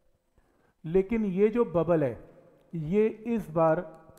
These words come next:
एयर में नहीं है, bubble लिक्विड में है, वाटर में। तो बबल का प्रेशर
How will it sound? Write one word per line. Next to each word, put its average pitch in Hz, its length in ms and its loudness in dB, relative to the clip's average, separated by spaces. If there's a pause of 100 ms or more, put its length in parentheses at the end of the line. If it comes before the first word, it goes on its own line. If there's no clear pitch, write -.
(120)
एयर 214 280 6
में 196 140 -2
नहीं 170 160 -2
है, 156 320 -8 (280)
bubble 180 420 2 (420)
लिक्विड 160 600 -4
में 135 140 -10
है, 98 120 -16 (100)
वाटर 156 460 -4
में। 135 180 -12 (920)
तो 226 100 0
बबल 170 460 -2
का 226 140 4
प्रेशर 180 540 -2